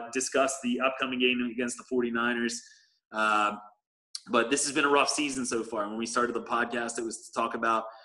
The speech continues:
you know, good games and, and great wins, but it's also to talk about these kind of moments where we're all just shaking our head in disbelief. So it's difficult to say it, but, uh, go Birds, and we'll be back with a, an Eagles forty-niners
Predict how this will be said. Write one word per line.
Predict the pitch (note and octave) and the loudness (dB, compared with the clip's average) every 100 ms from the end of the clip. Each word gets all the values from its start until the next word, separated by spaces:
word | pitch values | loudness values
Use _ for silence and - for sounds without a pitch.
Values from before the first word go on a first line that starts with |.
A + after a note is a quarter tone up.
| - - | -20 -6
you | A#2 | -2
know, | G#2+ G2 - | -2 -4 4
good | B2+ B2+ | 6 6
games | A#2+ B2 B2 A2+ | 2 2 0 -2
and, | G#2+ | -6
and | A#2 A2+ | -6 -4
great | A#2 A#2 A2 | 0 0 0
wins, | A#2 A#2 | -2 -2
but | A2+ G#2+ | -6 -8
it's | A2+ | -4
also | A2+ A#2 | -4 -4
to | G#2+ | -6
talk | A#2 A2+ A2+ | -6 -6 -2
about | A2 A2 | -2 -2
these | A2+ A2 | -4 -6
kind | A2 | -8
of | G#2+ | -6
moments | G#2+ A2 G2+ - | -6 -6 -8 -12
where | G2 | -10
we're | G2 | -8
all | F#2+ G2 | -8 -8
just | - | -10
shaking | G#2+ G2 G2+ | -10 -12 -10
our | G2 | -10
head | G2+ - | -10 -12
in | |
disbelief. | G2 G2 - F#2+ F#2+ F2+ | -10 -10 -10 -10 -12 -8
So | - G#2 F#2+ - - - - | -4 -2 -4 -8 -20 -18 -4
it's | A2 | 0
difficult | - C#3+ C3+ C3 | 4 4 4 0
to | B2 | 0
say | - C3 | 2 4
it, | B2+ A#2+ | 4 2
but, | A2 A2 | 0 0
uh, | A#2 G#2+ G#2 | 0 0 0
go | A#2+ A#2 | 2 4
Birds, | A#2 A#2+ A#2+ | 6 6 4
and | A2 | 0
we'll | A2 | -2
be | A2+ | -2
back | A2+ A2 A2 | 0 0 -2
with | G#2+ | -4
a, | G#2 G#2 | -6 -6
an | A2 G#2+ | -10 -4
Eagles | A#2 G#2+ - | -2 -2 -4
forty-niners | A2+ G#2 G2+ G2+ G2 | -6 -4 -6 -8 -10